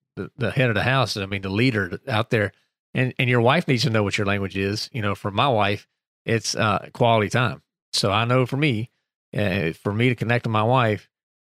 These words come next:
if I don't, you know, intentionally schedule and put, you know, make it a, a priority to have that quality time,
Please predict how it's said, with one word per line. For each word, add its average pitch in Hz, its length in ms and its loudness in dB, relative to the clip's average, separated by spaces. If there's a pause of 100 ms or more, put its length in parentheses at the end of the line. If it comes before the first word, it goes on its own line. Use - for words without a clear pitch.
(140)
if - 200 -4
I 113 180 0
don't, 127 300 0 (560)
you 127 80 -2
know, 110 80 0
intentionally 127 640 -2
schedule 127 440 0
and 104 120 -4
put, 127 180 0
you 120 200 -4
know, 107 180 0
make 127 240 0
it 107 120 2 (120)
a, 113 80 2
a 101 40 -2
priority 120 520 2
to 95 80 -2
have 110 180 0
that 107 120 -2
quality 107 280 2
time, 123 400 -2